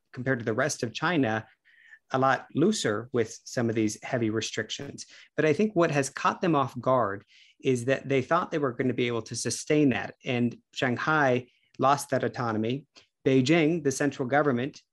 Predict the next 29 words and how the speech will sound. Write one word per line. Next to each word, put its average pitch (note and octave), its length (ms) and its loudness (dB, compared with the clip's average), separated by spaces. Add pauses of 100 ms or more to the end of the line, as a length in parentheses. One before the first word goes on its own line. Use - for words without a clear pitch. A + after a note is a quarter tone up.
(160)
made B2+ 140 -2
it C3 160 -2
very D3 300 2
clear C3 380 0
that A#2 200 -8
President B2 400 -2
Xi C#3 160 0
Jinping B2+ 600 0 (520)
wants B2+ 600 -2 (360)
this B2 320 -4
zero C3+ 320 4
covid B2 300 -4
policy C3 720 -4 (140)
to - 120 -8
stay C#3 300 2
in B2 80 2
effect. C3+ 340 0
And C3 100 -4
so C3 120 -2
they C3 80 2
have C#3 180 -4
to C#3+ 140 2
eliminate C#3 480 0 (840)
every D#3+ 300 2
single C#3+ 320 0
case C3 400 -4
of - 180 -14
covid B2 280 0
nineteen A#2+ 560 0